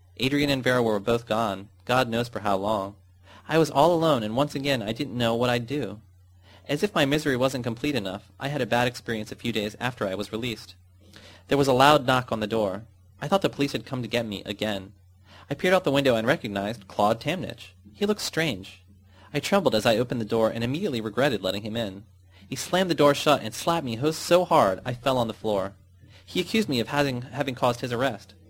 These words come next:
I bawled like a baby. I told him I'd just been arrested myself for no reason at all, and that, as a result, I had lost my job, my only two friends, and my whole reason to remain alive. His anger decreased somewhat because he could see I was ready to die on,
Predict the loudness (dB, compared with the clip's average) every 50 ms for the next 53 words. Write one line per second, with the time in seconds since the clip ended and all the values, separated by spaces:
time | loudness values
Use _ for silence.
0 | -20 -20 -20 -20 -20 -20 -20 -20 -20 -20 -6 -2 -2 2 4 6 6 6 6 4
1 | 2 2 0 0 0 0 -2 -2 -6 -10 -14 -18 -16 _ -10 -10 -2 -2 0 0
2 | 0 -4 -4 -6 -2 -2 -4 -2 -2 -4 -2 0 -2 -2 -2 -4 -6 -6 -6 -6
3 | -4 -2 -2 -2 -2 -2 -4 -2 0 0 0 0 -2 -2 -2 -4 -2 0 2 2
4 | 2 0 -2 -4 -6 -4 -2 0 -2 -2 -4 -10 _ _ -4 -2 -2 0 -2 -2
5 | 0 2 0 0 0 -2 -10 -20 -20 _ _ -6 -6 -2 0 0 0 0 0 -4
6 | -6 -2 0 2 2 4 4 2 0 -2 -10 -20 -20 -20 -14 -2 0 0 2 2
7 | 0 -2 -2 -4 -6 -6 0 0 2 2 2 0 -4 -10 -16 -16 -10 -8 -4 -2
8 | -2 -2 -2 -2 -2 0 0 -2 -2 -2 -4 -6 -6 -6 -4 -4 -2 -2 -2 0
9 | 0 0 -2 -2 -4 -4 -8 -8 -12 -14 -16 -20 _ _ _ -20 _ -20 _ -20
10 | -14 -12 -6 -4 -2 -2 -2 -2 -6 -6 -6 -8 -10 -8 -8 -8 -6 -4 -6 -4
11 | -4 -4 -6 -6 -6 -10 -8 -8 -10 -8 -8 -8 -8 -10 -8 -6 -6 -4 -2 -2
12 | -2 -2 -2 -2 -4 -4 -4 -6 -6 -4 -2 -2 -2 -4 -6 -10